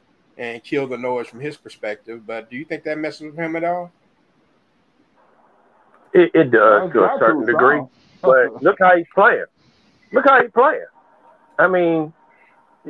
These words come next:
Speaker 2: but, I mean, the, the man is still trying to get, I mean, I don't think he's a hundred percent from his
Speaker 3: No, he's
Speaker 2: injury.
Speaker 3: not.
Speaker 2: So that's part of it. And secondly,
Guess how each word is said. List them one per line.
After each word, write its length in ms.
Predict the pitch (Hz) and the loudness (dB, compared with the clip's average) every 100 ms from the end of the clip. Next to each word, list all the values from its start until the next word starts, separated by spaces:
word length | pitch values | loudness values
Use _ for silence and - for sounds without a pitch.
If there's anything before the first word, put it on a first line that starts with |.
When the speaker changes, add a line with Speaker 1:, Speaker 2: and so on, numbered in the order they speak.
| - | -6
Speaker 2:
but, 220 | 170 185 185 208 | 0 0 0 0
I 60 | |
mean, 260 | 214 190 185 | 2 2 0
the, 60 | 202 196 | -2 -4
the 80 | 196 | -2
man 420 | 202 220 208 185 - - | 0 2 0 -2 -6 -8
is 120 | 143 - - | -8 -8 0
still 380 | 175 175 156 | 4 4 4
trying 480 | 139 - 151 147 139 - _ _ _ _ _ _ - | -2 0 2 2 0 -10 _ _ _ _ _ _ 0
to 200 | 143 123 | 0 0
get, 340 | 117 139 127 - _ _ | 2 4 4 0 _ _
I 60 | 131 | -2
mean, 220 | 131 123 131 | 0 2 2
I 60 | 180 | 2
don't 180 | 185 | 0
think 160 | - - | -4 -6
he's 120 | 123 | -2
a 80 | 107 | -2
hundred 220 | 123 107 | 0 -2
percent 380 | 90 - 127 135 _ _ _ _ _ _ _ _ - | -6 -2 -2 -2 _ _ _ _ _ _ _ _ -8
from 180 | - 113 | -4 -4
his 140 | 110 95 | -4 -8
Speaker 3:
No, 140 | 95 | -2
he's 80 | 123 | -2
Speaker 2:
injury. 240 | 131 156 | 2 0
Speaker 3:
not. 100 | 170 - _ _ _ | -2 -8 _ _ _
Speaker 2:
So 100 | 117 | 2
that's 200 | 127 123 - | 4 2 0
part 220 | - 135 151 | 2 4 2
of 120 | 160 | -4
it. 100 | - _ _ _ _ _ _ _ _ _ | -8 _ _ _ _ _ _ _ _ _
And 420 | 143 135 131 117 113 _ 185 | 0 2 2 0 -4 _ 0
secondly, 580 | 185 165 135 135 135 | 0 -2 -4 -2 -2